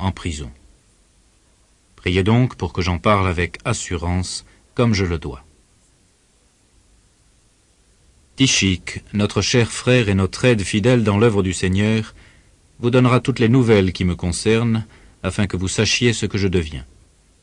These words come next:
Je vous l'envoie donc en particulier, pour vous dire comment nous allons et pour redonner ainsi du courage à vos cœurs. Que Dieu le Père et le Seigneur Jésus-Christ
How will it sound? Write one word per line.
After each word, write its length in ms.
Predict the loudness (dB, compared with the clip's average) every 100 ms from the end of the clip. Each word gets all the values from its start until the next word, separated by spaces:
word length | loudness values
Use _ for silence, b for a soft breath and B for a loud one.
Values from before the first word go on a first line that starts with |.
| _ _ _ -8
Je 80 |
vous 100 | 0
l'envoie 240 | 2 4 4
donc 260 | 2 0
en 80 | -2
particulier, 720 | -4 -6 -6 -4 -4 -4 -8 -12 _ _ _
pour 100 | -4
vous 140 | -4
dire 320 | 0 0 0 0
comment 240 | 0 0
nous 180 | 0 -2
allons 300 | 0 0 -2 B B B B
et 80 | -6
pour 200 | -2 0
redonner 400 | 2 4 4 4
ainsi 360 | 2 0 -2 -2
du 120 | -4
courage 380 | -4 -2 0 -2
à 60 |
vos 100 | -4
cœurs. 420 | -6 -10 -10 -14 -20 _ _ _ _ _ _ _ _ _ _ _ _ -2
Que 80 |
Dieu 280 | 0 4 4
le 100 | 4
Père 300 | 2 2 2
et 60 | 2
le 100 | 0
Seigneur 420 | 0 0 2 0
Jésus-Christ 680 | 0 0 -2 -6 -12 -12